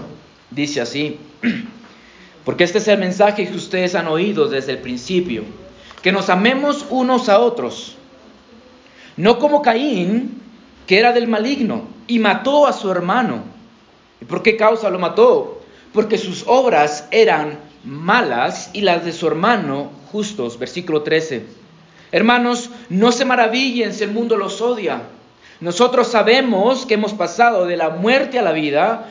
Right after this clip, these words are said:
porque amamos a los hermanos. El que no ama permanece en muerte. Todo el que aborrece a su hermano es un asesino. Y ustedes saben que ningún asesino tiene vida eterna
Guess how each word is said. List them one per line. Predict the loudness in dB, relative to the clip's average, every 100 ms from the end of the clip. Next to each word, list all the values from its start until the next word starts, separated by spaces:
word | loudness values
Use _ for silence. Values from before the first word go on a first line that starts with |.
| -6 2
porque | 2 2
amamos | 0 0 -2 -2 -2
a | -2
los | -2
hermanos. | -4 -2 -2 0 -2 -4 -8 -18 -20 _ _ _ _ -20 -10
El | -4
que | 0 0
no | 2 2
ama | 2 0 -2 -2
permanece | -4 -2 -4 -4 -6
en | -6
muerte. | -6 -6 -6 -8 -10 -16 -20 _ _ -20 -18 -6 2
Todo | 6 6 2 -4
el | 0
que | 2
aborrece | 4 2 4 4 4 2 -2
a |
su | -2
hermano | -2 0 2 2 0 -2 0
es | 0 -2
un | -2
asesino. | -2 -2 -6 -4 -2 -2 -4 -8 -18 -20 -20 -14
Y | -10
ustedes | 0 4 4 4
saben | 2 2 0 -6
que | -8
ningún | -8 -4 0 2 0 -2
asesino | -4 -4 -8 -4 -2 0 0 -2 -4 -2
tiene | 2 2 2
vida | 0 0 0
eterna | 2 0 0 -2